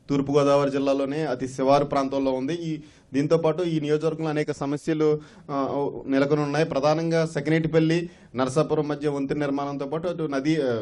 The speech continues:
గో-, సముద్రపు తీర ప్రాంతం కూడా నదీ కోతకు గురవుతుంది. ఈ అన్ని సమస్యల మీద ప్రస్తుతం మనతో పాటు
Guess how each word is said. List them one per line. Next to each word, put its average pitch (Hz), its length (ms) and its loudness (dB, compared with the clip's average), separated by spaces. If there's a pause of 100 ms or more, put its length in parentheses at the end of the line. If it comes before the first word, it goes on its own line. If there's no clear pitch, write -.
(300)
గో-, 123 160 2
సముద్రపు 147 440 -2
తీర 151 200 -2
ప్రాంతం 143 420 -4
కూడా 147 200 -2
నదీ 139 260 -4
కోతకు 139 280 -4
గురవుతుంది. 135 560 -4 (340)
ఈ 147 280 -2
అన్ని 151 160 0
సమస్యల 165 300 0
మీద 160 120 -2
ప్రస్తుతం 151 440 -4
మనతో 147 240 -2
పాటు 147 440 -2